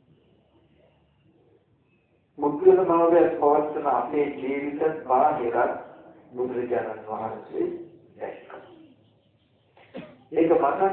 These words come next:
කළොත් අපි තව පැත්තකින් මේ පින්වතුන් දන්නවා කොහොමද කියන එක. කොහොමද කියන්නේ මිහිරි වූ මිහිරි ස්වභාවයෙන් යුක්ත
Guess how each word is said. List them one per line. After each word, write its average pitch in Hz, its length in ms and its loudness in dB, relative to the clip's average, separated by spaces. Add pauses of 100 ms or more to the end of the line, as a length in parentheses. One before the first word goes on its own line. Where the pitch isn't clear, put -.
කළොත් 123 420 -2 (200)
අපි 123 260 -4
තව 123 260 -2
පැත්තකින් 143 640 -6 (1400)
මේ 160 180 2
පින්වතුන් 160 540 2
දන්නවා 151 500 2
කොහොමද 147 540 2
කියන 101 320 -8
එක. - 180 -20 (1160)
කොහොමද 170 440 2
කියන්නේ 170 640 0 (600)
මිහිරි 160 560 0
වූ 160 240 0
මිහිරි 160 440 -6
ස්වභාවයෙන් 139 760 -4
යුක්ත 143 400 -6